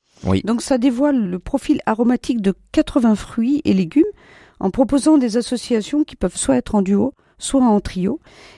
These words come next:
Speaker 2: Et donc, ça fait en tout quand même mille cinq cents accords créatifs, hein, qu'ils ont mis au, au point.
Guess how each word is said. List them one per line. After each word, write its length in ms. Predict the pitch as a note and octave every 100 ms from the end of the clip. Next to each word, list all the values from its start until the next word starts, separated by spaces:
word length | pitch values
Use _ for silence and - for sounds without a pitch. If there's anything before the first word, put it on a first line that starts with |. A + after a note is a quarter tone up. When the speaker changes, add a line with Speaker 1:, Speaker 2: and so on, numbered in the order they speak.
| -
Speaker 2:
Et 80 | F#3
donc, 220 | B3 C4
ça 100 | B3+
fait 180 | - C4+
en 120 | -
tout 180 | G#3+ -
quand 160 | E4 A3+
même 240 | A#3 C4+
mille 180 | A#3+ D#4
cinq 200 | - C4
cents 240 | - C#4
accords 400 | G#3 - B3+ - - -
créatifs, 680 | - A#3+ - B3 - - -
hein, 140 | F3
qu'ils 260 | - G3+ G3+
ont 60 |
mis 120 | G#3
au, 60 | F#3+
au 100 | G3
point. 240 | - F3+